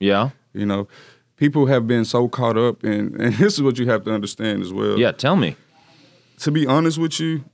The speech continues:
Speaker 2: we've been, these communities have been put in a position where they don't have time to worry about politics. They don't
Speaker 1: That's,
Speaker 2: even, they
Speaker 1: that's a good
Speaker 2: don't
Speaker 1: point.
Speaker 2: realize how much it affects their lives, but at the same time, they're trying to figure out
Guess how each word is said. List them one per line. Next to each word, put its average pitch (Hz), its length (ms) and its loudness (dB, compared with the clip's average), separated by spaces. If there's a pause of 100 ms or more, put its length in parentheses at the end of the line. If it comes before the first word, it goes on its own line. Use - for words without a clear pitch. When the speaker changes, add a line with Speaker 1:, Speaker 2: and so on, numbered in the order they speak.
(240)
Speaker 2:
we've 147 240 2
been, 131 540 2
these 143 200 2
communities 131 380 2
have 117 140 0
been 113 160 0
put 131 180 0
in 120 40 0
a 113 40 -2
position 110 600 -2
where 104 380 0 (840)
they 147 100 2
don't 147 200 0
have 107 260 0
time 98 300 -4
to 92 80 -4
worry 92 260 -2
about 87 320 -10
politics. 113 720 -6
They 139 120 2
don't 156 140 4
Speaker 1:
That's, 151 140 6
Speaker 2:
even, 123 220 4
they 127 80 4
Speaker 1:
that's 151 40 4
a - 20 2
good 156 60 4
Speaker 2:
don't 139 140 2
Speaker 1:
point. 131 80 4
Speaker 2:
realize 131 460 2
how 123 320 0
much 117 540 -2
it 117 200 0
affects 123 400 -2
their 120 160 0
lives, 113 400 2
but 110 80 -2
at 104 140 0
the - 60 -16
same 120 280 -2
time, 117 440 -2 (640)
they're 127 160 4
trying 117 240 0
to 110 60 -4
figure 110 260 0
out 107 280 0